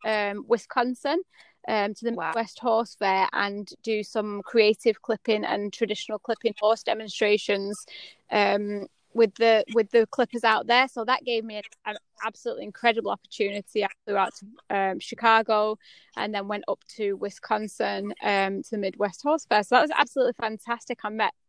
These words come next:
Speaker 1: all different kinds of horses out there, different breeds that I've not seen before.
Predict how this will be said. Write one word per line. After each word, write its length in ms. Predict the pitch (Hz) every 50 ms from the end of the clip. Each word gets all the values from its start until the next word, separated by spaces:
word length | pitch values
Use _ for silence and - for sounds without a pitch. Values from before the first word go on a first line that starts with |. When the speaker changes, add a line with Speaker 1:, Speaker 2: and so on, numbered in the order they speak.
| -
Speaker 1:
all 220 | 214 220 226 226 220
different 320 | 226 208 _ - 208 - - - 196
kinds 160 | 196 190 196
of 100 | 180 -
horses 360 | - 190 185 190 - 190 180
out 220 | 190 185 185 - -
there, 160 | - 196 185
different 360 | - 190 - - 208 190 -
breeds 360 | - 196 208 208 202 196 _
that 120 | - 202 -
I've 140 | - 185 -
not 200 | 208 196 - -
seen 260 | - 214 202 202 202
before. 560 | 214 190 _ - 208 202 196 196 202 202